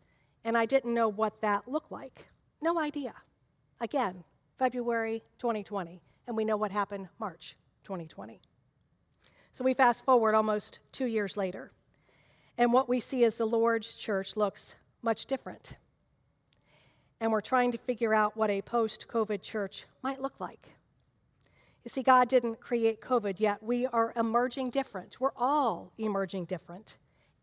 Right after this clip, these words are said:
and so is the church. I have spent a lot of time reflecting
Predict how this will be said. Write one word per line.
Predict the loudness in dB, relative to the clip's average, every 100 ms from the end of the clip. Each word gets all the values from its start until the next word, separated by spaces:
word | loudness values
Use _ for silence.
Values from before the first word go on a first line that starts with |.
| -10
and | -10
so | -4 -2 0 -2
is | -2 -2 -2 -8 -16 -20 _
the | -16
church. | -12 -12 -12 -16 -16 -16 _ _ _ _ _ _ _ _ _ _ _ _ _ -20 -20 _ _ _ _ _ _ -6
I | -2
have | -2
spent | 0 2 2 0
a | -4
lot | 2 4 2
of | -2
time | -6 -6 -8 -12 -18 _ _ _ _ -6
reflecting | -4 0 -2 -2 -10 -10